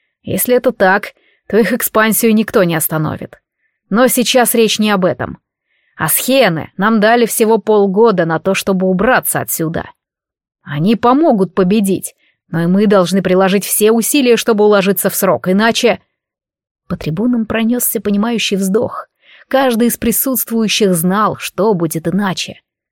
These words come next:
Чертовы твари будут сражаться с ними не на жизнь, а на смерть, потому что их мир почти погиб,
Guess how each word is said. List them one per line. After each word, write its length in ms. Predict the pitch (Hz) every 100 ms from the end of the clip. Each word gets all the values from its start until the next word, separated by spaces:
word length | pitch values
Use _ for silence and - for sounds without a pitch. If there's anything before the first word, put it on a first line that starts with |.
| _ _ _ -
Чертовы 480 | - 202 202 185
твари 340 | 180 156 180 185
будут 320 | 185 208 214
сражаться 640 | - 196 185 208 220 -
с 100 | 214
ними 200 | 220 214
не 120 | 214 214
на 100 | 208
жизнь, 320 | 196 190 196
а 60 |
на 220 | 196 196 165
смерть, 440 | - - - - _ _ -
потому 260 | - 233
что 160 | 254 240
их 140 | 214
мир 240 | 233 269 185
почти 320 | 175 - 240
погиб, 420 | 214 185 240 -